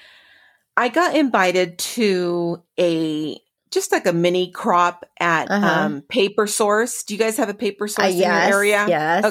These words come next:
Speaker 1: Okay.
Speaker 2: do have Paper Source.
Speaker 1: So,
Speaker 2: Uh-huh.
Speaker 1: you know, those stores are pretty small. There's usually a, at the end of the,
Speaker 2: Uh-huh.
Speaker 1: uh, store, there's, like, a table. Sometimes they hold classes.
Speaker 2: Uh-huh.
Speaker 1: Anyhow, my, um, good friend Florence invited me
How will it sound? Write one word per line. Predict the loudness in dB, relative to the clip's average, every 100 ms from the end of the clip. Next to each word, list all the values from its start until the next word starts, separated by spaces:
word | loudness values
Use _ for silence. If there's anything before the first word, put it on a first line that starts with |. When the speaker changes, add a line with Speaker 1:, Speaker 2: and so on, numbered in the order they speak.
| 0
Speaker 1:
Okay. | -2
Speaker 2:
do | -4
have | -8 -6
Paper | -6 -6
Source. | -8 -10 -4
Speaker 1:
So, | -2
Speaker 2:
Uh-huh. | 0
Speaker 1:
you | 0
know, | 0
those | 2 0 0
stores | 0 0 2 2
are | 0
pretty | 0 -4 -2
small. | -4 0 2 4 2
There's | 2 -2
usually | -2 -4 -2 -2
a, | -2 _ -6 -6 -2
at | -4 -2
the | -8 -8 _ -2
end | 2 2
of | 0
the, | 0
Speaker 2:
Uh-huh. | 0 -2 -4 -8 -16 _ _ _ _
Speaker 1:
uh, | 2 2 0 -4 -10 -6
store, | -2 2 2 2
there's, | 0 0
like, | -2
a | -4
table. | -2 -2 -2 0 0 -2 -6 -2
Sometimes | -2 0 -4 -4
they | -4
hold | -6 -8
classes. | -6 -4 -2 -4 -6 -6 -10 -10
Speaker 2:
Uh-huh. | -6 -4
Speaker 1:
Anyhow, | 0 2 0 0
my, | 0 0 -2
um, | -2 0 0 -2 -8 -16 _ _ _ _ _ _ _
good | -2 0
friend | -2 -2 -2
Florence | 0 2 0 -2
invited | -2 2 2 2 -2
me | -2 -2 -2 -6